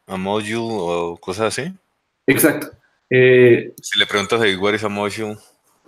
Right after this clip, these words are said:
Speaker 2: Sí, si le, si le pregunto, "What is a module?", debería responderme. Y aquí está, "Is something cool to code?".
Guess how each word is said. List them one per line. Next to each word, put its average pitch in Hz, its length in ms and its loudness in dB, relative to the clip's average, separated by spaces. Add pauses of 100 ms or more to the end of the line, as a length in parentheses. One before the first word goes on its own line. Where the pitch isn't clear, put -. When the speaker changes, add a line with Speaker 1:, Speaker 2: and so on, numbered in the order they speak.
(220)
Speaker 2:
Sí, 127 240 4
si 131 100 -2
le, 123 240 4
si - 80 -2
le 127 100 0
pregunto, 175 340 0
"What 156 160 0
is 156 120 -4
a 139 60 -4
module?", 143 460 -2
debería 123 400 -2
responderme. 113 580 -6 (4000)
Y 113 120 -2
aquí 131 80 -4
está, 156 280 -2
"Is 120 140 -6
something 151 380 -4
cool 139 380 -4 (220)
to 110 120 -12
code?". 113 360 0